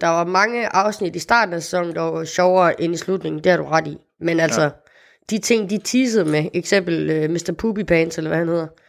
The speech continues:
Speaker 1: dem glæder jeg mig altså til at
Speaker 2: Poopy
Speaker 1: se.
Speaker 2: Butthole.
Speaker 1: Ham så vi jo slet ikke, <laughs> Poopy Butthole. Dem, dem så vi jo slet ikke,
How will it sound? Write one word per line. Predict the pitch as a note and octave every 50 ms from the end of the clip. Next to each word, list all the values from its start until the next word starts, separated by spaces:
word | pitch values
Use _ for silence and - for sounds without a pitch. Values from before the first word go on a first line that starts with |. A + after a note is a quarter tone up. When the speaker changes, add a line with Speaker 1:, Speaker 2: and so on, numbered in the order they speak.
| _ _ _ _ _ _ -
Speaker 1:
dem | G3+ G#3+ G#3
glæder | F3+ G3 G#3 G3+
jeg | F#3+
mig | E3+ C#3
altså | D3 - F3 D#3+
til | - F#3
at | F3+ C3
Speaker 2:
Poopy | B2+ -
Speaker 1:
se. |
Speaker 2:
Butthole. | - B2 - E3 G#3+
Speaker 1:
Ham | G#3+ G#3+
så | G#3+ B3+ A#3+ A#3 G3
vi | E3+ F3
jo | E3+
slet | D#3+ G3 F#3+ F3+
ikke, | F3+ F3 F3 E3+ D3 - - G#3+ G3+ - - - - -
<laughs> | B2+ A#2 - - - - - - - - -
Poopy | - E3+ E3+
Butthole. | F3 - - - - - - - - _ _ _ _ _ _ _ _ _ _ _ _ _ _ _ _ _ _ _ _ _ _ - - - - - - - - - - _ _ _ - -
Dem, | B3 - A#3+ A#3+
dem | A#3+ C4 B3
så | - C4+ C4 B3+
vi | A3+ G#3+
jo | G3 G#3
slet | - A#3+ A3+ G#3 G#3+
ikke, | G#3 F#3+ - - G3+ G#3+ A3 F#3+